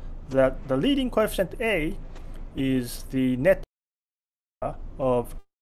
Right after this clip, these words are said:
two-dimensional space-time gravitino, and B is the net chiral number of the space-time, uh, spin one half fermion.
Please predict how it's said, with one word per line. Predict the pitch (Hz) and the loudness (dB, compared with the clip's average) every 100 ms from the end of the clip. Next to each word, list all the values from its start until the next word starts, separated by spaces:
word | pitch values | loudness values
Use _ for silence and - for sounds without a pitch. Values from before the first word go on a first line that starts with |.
| _ _ _ _ _ _ _ _ _ _ _ - | _ _ _ _ _ _ _ _ _ _ _ -14
two-dimensional | - 151 139 135 131 127 | -4 -2 0 -2 -2 -4
space-time | 123 - 285 - 117 110 | -6 2 2 4 -2 -2
gravitino, | 113 110 - 127 185 269 - - - - - | -4 -6 -8 -6 -6 -8 -12 -12 -12 -10 -6
and | 127 113 - | -6 -4 -4
B | 226 170 196 - - - - | -2 -2 -4 -8 -10 -10 -8
is | - 123 123 - | -2 0 0 -2
the | 127 | 0
net | 147 165 | 0 0
chiral | - 156 147 131 | 0 4 4 4
number | 139 131 104 139 - - - - | 2 0 -2 -6 -8 -10 -10 -2
of | 120 113 107 | 0 0 -2
the | 120 | -6
space-time, | - - 139 - 139 131 127 | -4 0 0 0 0 2 0
uh, | 143 127 | -2 -2
spin | - 147 135 | -2 -2 0
one | 131 131 | 0 0
half | 135 156 - - | 2 2 2 -2
fermion. | 120 120 135 | -2 -2 -8